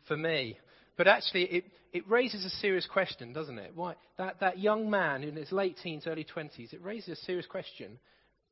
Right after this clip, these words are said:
Why would you want to be baptized? Why would you want to do it? Why would you want to be baptized? And hopefully we'll get something up on the screen. Great. Why would you want to be baptized?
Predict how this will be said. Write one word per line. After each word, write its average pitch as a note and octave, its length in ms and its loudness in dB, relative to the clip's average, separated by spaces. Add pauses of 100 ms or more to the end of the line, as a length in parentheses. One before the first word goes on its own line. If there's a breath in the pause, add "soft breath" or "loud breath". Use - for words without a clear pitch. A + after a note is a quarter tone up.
(280)
Why G3 280 -8
would A#3+ 180 -6
you G3 100 -6
want D#3+ 320 -8
to C3+ 60 -20
be A2+ 140 -14
baptized? - 920 -20 (1300)
Why F#3 200 -10
would G3 160 -10
you D#3+ 80 -10
want D#3+ 220 -12
to C3+ 80 -10
do C3+ 140 -12
it? A2+ 140 -10
Why F#3 400 -8 (380)
would B2 100 -16
you C3+ 60 -14
want C3+ 140 -14
to - 60 -20
be B2 80 -16
baptized? G#2 600 -18
And A2 80 -20
hopefully A2+ 400 -20
we'll A2 200 -20 (880)
get - 120 -20
something A2 180 -20
up G2+ 120 -20
on A#2 40 -20
the G2+ 80 -20
screen. G2+ 260 -18
Great. A2 220 -14 (180)
Why D3+ 220 -2
would F3+ 180 -8
you C3+ 60 -8
want A#2+ 100 -10
to - 80 -20
be A2 80 -16
baptized? - 760 -20